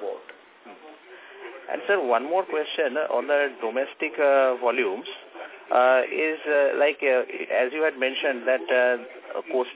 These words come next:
Speaker 2: uh, there you were not able to recover the full costs on the coastal. But other than that, uh, was there any, may-, maybe some big incentives or rebates, uh, of past quarters that would have been accounted in this quarter because of which the margin has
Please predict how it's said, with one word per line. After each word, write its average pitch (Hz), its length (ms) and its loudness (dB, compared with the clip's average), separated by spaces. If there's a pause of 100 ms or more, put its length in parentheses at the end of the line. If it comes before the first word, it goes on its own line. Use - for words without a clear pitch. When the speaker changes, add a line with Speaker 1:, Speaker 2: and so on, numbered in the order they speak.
Speaker 2:
uh, 123 240 2
there 127 160 2 (160)
you 131 80 -8
were 139 140 2
not 139 200 0
able 131 220 0
to 139 100 -4
recover 131 360 2
the 131 240 0
full 135 180 -4
costs 123 380 0
on 131 80 0
the 127 180 0
coastal. 117 540 -2 (500)
But 151 140 4 (100)
other 156 320 4
than 170 240 2
that, 156 300 4
uh, 131 320 2
was 135 260 2
there 185 220 0
any, 165 400 -2 (400)
may-, 131 180 -4
maybe 139 400 -2
some 147 220 2
big 147 140 0 (100)
incentives 139 720 -2
or 135 140 2
rebates, 120 560 0
uh, 113 240 2 (160)
of 117 100 0 (140)
past 120 300 4
quarters 123 340 0
that 123 180 2
would 131 120 -2
have 131 100 0
been 135 220 -4
accounted 123 440 0
in 143 140 -4
this 143 180 -2
quarter 143 320 0
because 127 300 -2
of 127 80 -4
which 123 160 -4
the 127 100 0
margin 120 320 0
has 123 120 -4